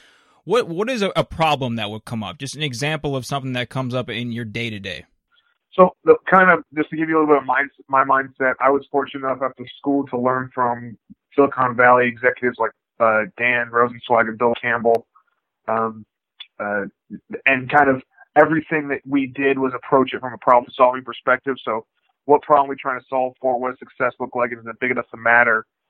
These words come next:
Speaker 2: Um, and so for me, the problem was, for a fan perspective, excitement. And then on that, top of that, I have to define what success, success for a fan excitement, right? So, um, uh, for, for the first one is they wanna have less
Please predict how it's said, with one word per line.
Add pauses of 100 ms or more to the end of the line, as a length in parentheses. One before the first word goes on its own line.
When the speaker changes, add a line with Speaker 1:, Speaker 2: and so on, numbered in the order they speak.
(260)
Speaker 2:
Um,
and
so (300)
for
me,
the
problem
was, (160)
for
a
fan
perspective,
excitement. (220)
And
then (540)
on
that,
top
of
that,
I
have (120)
to
define
what
success, (400)
success
for
a
fan
excitement,
right?
So, (600)
um, (1080)
uh, (180)
for,
for
the
first
one
is
they
wanna
have
less